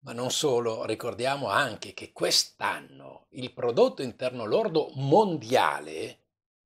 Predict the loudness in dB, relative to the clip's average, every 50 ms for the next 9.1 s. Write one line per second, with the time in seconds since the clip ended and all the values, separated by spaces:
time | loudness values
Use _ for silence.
0 | _ -12 -8 -6 -6 -4 -2 0 2 2 2 0 -2 -4 -6 -8 _ -6 -6 -6
1 | -6 -6 -6 0 2 2 4 2 2 0 -4 _ -10 -10 -8 -8 -8 -8 -8 -8
2 | -8 -8 -8 -8 -8 -8 -6 -4 0 2 2 2 2 0 -4 -4 -4 0 0 2
3 | 2 2 0 0 0 -2 -2 -4 -4 -6 -6 -6 -8 -8 -6 -4 -4 -4 -2 -4
4 | -6 -4 -6 -10 -10 -12 -12 -12 -12 -14 -12 -8 -8 -8 -10 -10 -18 -20 -20 _
5 | _ _ _ _ _ _ _ _ _ _ _ _ _ _ _ _ _ _ _ _
6 | _ _ _ _ _ _ _ -8 -6 -4 -4 -4 -2 0 0 0 0 -2 -10 -12
7 | _ _ _ _ _ _ _ _ _ _ _ _ _ _ _ _ _ _ _ -14
8 | -12 -8 -8 -8 -8 -4 -2 -2 0 0 0 -2 -2 -2 -2 -8 -16 -18 -18 -20
9 | -20 _